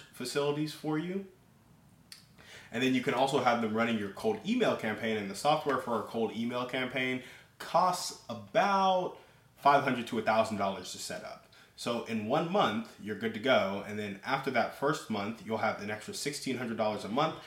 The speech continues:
after employing your V As at a really good salary for them. And if you want to kinda save money and maybe do some direct mail and do some other marketing, you can pay your V As a little bit less, but make sure it's something that they can live,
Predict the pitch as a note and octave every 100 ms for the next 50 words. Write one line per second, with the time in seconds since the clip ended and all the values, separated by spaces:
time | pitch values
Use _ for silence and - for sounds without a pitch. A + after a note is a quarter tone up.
0 | - - B2+ C3+ C3+ A#2 G#2+ B2 A#2 G#2
1 | G2 G#2 G#2 A2+ A2+ - F#2+ F2+ G#2 A2
2 | G#2 F#2+ F#2 - - F#2+ F2+ - - -
3 | - - - - - - G#2+ - A2+ A2
4 | G#2 G2+ _ _ _ _ _ _ _ _
5 | - C#3+ D#3 - D3+ D3 D#3+ D#3+ G3 G3
6 | G3 G3 G#3 F3+ E3+ E3 F3+ E3 E3 E3
7 | D3+ D#3+ E3+ D#3+ D#3 D#3 C#3+ D3+ C#3+ C#3+
8 | D#3+ D3+ C#3+ C3+ C#3+ C#3+ C#3 C3+ A2+ G#2+
9 | B2+ D3+ C#3 G2 A#2 D3+ - A2+ G#2+ C3
10 | - C3 A#2 - A#2+ A#2 G#2+ G2 A2 A2+
11 | G2+ C3+ F3+ F3